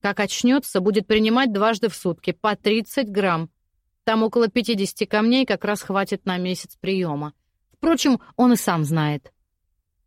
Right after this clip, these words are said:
"Да, настоятельница. И еще. Никаких больше лекарств.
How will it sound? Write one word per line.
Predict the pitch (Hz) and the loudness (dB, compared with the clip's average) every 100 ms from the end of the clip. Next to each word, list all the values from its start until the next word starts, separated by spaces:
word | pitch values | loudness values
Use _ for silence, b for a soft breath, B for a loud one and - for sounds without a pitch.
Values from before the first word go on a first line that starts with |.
| _ _ _ - | _ _ _ -8
"Да, | 208 226 233 | -2 2 4
настоятельница. | 214 - 196 190 175 185 180 185 - 175 - _ _ _ _ _ _ _ | 2 0 -2 0 -2 -4 -6 -8 -10 -14 -16 _ _ _ _ _ _ _
И | 240 | 0
еще. | 262 240 254 190 160 _ _ _ _ _ _ _ _ _ _ _ _ _ _ - | 2 2 0 0 -4 _ _ _ _ _ _ _ _ _ _ _ _ _ _ 2
Никаких | 208 240 240 233 214 160 | 4 4 4 0 0 0
больше | 165 175 - 170 | 2 0 0 -4
лекарств. | 160 - 135 127 - | -6 -6 -8 -10 -18